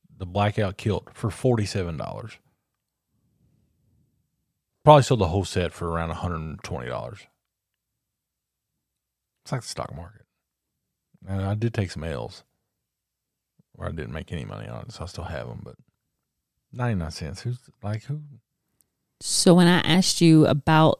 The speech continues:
Speaker 2: thirty-two point nine seconds ago, have you ever spent money on Rust? And you're like,
Speaker 1: I was thought you were talking
Speaker 2: "No."
Speaker 1: about buying the game. I just thought, uh, like, I'm not talking about the insider market.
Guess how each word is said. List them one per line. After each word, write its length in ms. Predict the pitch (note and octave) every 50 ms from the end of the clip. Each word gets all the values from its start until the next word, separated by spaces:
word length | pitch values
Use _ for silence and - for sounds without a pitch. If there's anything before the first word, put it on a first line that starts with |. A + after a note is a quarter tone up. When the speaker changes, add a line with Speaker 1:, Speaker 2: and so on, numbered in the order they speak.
| _ -
Speaker 2:
thirty-two 1000 | - _ - D#3+ D#3+ E3 E3+ F3 F3+ F3 - - - E3+ E3 E3 E3 D#3+ E3 D#3+ - _
point 360 | - - E3+ E3 D#3+ - _ -
nine 400 | - D#3 D3+ D#3 D#3 D#3 D3+ D3+
seconds 420 | - - D#3 D3+ - D#3 D3 -
ago, 320 | D3 C#3 - C#3+ C#3 C#3 C#3 - - - - _ _ _
have 180 | - F3+ F3 E3
you 160 | F3 E3+ - - -
ever 280 | D#3 D#3+ D3+ D#3+ D#3
spent 320 | D3+ - - - D3+ - C#3
money 220 | D#3+ E3 D#3+ D#3
on 260 | D3+ D3 D3 D3+ D3
Rust? 360 | D3 D#3+ D3+ C#3+ C#3+ - - -
And 120 | D3+ D3+
you're 160 | D3 D3+ D3+
like, 220 | D3 D3 C#3+ C3+ - -
Speaker 1:
I 140 | - - A3
was 100 | G3+ D#3+
thought 180 | E3 C#3+ C3+ F#3
you 40 |
were 60 | G#3 A3 G#3
talking 180 | E3 A2+ - C#3+
Speaker 2:
"No." 60 | D3 D3+
Speaker 1:
about 40 | D3+
buying 220 | - E2 F2 E2+
the 80 | D2 D2
game. 480 | - - - E2 D#2+ D#2+ D2+ B1+ - -
I 120 | D#2 E2 F#2+
just 220 | G2 F2+ E2 _
thought, 200 | - - - - D#2+
uh, 180 | E2 E2 D2 - -
like, 220 | F2+ F2+ _ - - -
I'm 160 | - F#2+ G#2+
not 160 | A#2 G#2 D#2 -
talking 240 | - F2+ F2 E2
about 240 | F2 D#2 E2 D#2+ -
the 280 | - E2+ D#2+ D2+ D2+ - _ _ _ _ _
insider 400 | - E2+ D#2 - - D2 D2+ D2
market. 380 | D#2 E2+ E2+ - G2 E2+ -